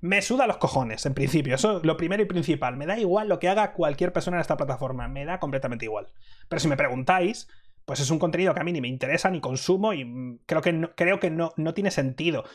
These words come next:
sea, creo, creo que no tiene sentido que una persona entre a esta plataforma para ver a alguien cocinar, o ver a alguien jugar a videojuegos, o ver a alguien hablando de música, o tocando un instrumento, o juego,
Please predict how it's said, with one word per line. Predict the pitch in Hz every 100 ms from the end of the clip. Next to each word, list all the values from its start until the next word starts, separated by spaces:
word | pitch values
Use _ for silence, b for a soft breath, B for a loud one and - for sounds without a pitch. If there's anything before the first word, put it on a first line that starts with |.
| -
sea, | 156
creo, | 175 196 190
creo | 180
que |
no | 214
tiene | 208 196
sentido | 185 202 175
que |
una | 156
persona | 180 156 190
entre | 143 151
a |
esta | 180
plataforma | 170 165 185 185
para | 131 117
ver | 123 143
a |
alguien | 147 127
cocinar, | 127 - 123 143 202
o | 165
ver | 139
a | 143
alguien | 143 139
jugar | 160 135
a |
videojuegos, | 120 113 165 202 180
o | 139
ver | 135
a |
alguien | 139 131 131
hablando | 131 139 139 127
de | 123
música, | 151 - 175 - 185 170
o | 135
tocando | 120 139 147
un |
instrumento, | 143 139 131 135 175 -
o |
juego, | - 131